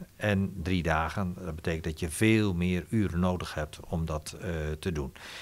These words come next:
Daarnaast zijn een aantal stemlocaties eigenlijk niet zo geschikt. De stemlocaties in verzorgingstehuizen en dergelijke, daar willen we eigenlijk, eh, nu geen gebruik van maken. Dus dat betekent dat we ook op zoek moesten naar heel veel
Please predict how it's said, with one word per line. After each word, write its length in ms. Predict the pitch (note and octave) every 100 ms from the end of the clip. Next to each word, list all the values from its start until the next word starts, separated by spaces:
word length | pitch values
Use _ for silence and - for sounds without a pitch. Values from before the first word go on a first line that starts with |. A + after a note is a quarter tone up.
| - -
Daarnaast 360 | E2+ F2+ F2+
zijn 180 | - E2
een 140 | E2 E2+
aantal 420 | G2+ F#2+ E2+ D#2
stemlocaties 880 | - F2+ D#2+ D2+ - D#2 - D#2 -
eigenlijk 480 | G#2 G2+ F#2 E2+ -
niet 360 | D#2+ F2 F2+
zo 140 | - D2+
geschikt. 500 | - - F#2 F#2+ - - - - - -
De 80 | E2
stemlocaties 1000 | - D#2 D2+ D2 C#2+ D#2 D2 D#2 D2+
in 260 | - E2+ D2+
verzorgingstehuizen 1120 | C#2+ D#2+ E2 E2 E2+ D#2 - - D#2 D2+ - C#2
en 100 | C#2+
dergelijke, 480 | C#2+ - D2 D2+ C#2+ - -
daar 240 | F#2 E2
willen 220 | D#2+ D#2
we 60 | D2+
eigenlijk, 460 | C#2+ D2 D2+ D2 - G2+
eh, 80 | - D2+ D2 C#2+ C#2+ D2
nu 180 | F2+
geen 200 | E2 F2
gebruik 380 | D#2+ D2+ D#2 F#2
van 160 | - F#2+
maken. 320 | F#2 G2 - - - - -
Dus 80 | -
dat 60 | D#2
betekent 220 | E2 D#2+
dat 140 | D#2+ D2+
we 80 |
ook 200 | - A2
op 140 | - -
zoek 180 | A2 -
moesten 400 | F2 E2 - D2
naar 180 | D2 D2
heel 380 | E2+ A2+ A2 E2
veel 320 | D#2+ D2